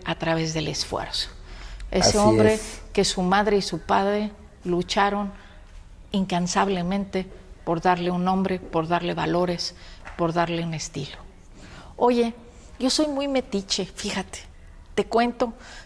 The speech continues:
Speaker 1: que me metí a la página de Transparencia y me sorprendió ver que eres de los diputados más productivos. ¿Qué has hecho para que te hayan nombrado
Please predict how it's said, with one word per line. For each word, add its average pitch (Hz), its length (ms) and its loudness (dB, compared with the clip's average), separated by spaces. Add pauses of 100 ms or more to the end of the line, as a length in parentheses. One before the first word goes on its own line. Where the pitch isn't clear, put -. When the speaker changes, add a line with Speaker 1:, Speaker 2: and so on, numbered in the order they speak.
Speaker 1:
que 220 120 2
me 208 100 2
metí 214 320 2
a 254 60 6
la 254 200 4
página 214 420 2
de 165 60 0
Transparencia 180 920 -2 (1000)
y 214 100 2
me 208 180 4
sorprendió 208 640 0
ver 247 280 2
que 233 100 2
eres 220 180 4
de 202 100 2
los 170 200 0
diputados 214 800 -2 (1120)
más 208 320 2
productivos. 160 840 -4 (360)
¿Qué 339 120 4
has 320 180 4
hecho 294 260 2
para 185 340 0
que 185 100 -6
te 190 200 0
hayan 214 340 2 (460)
nombrado 190 640 4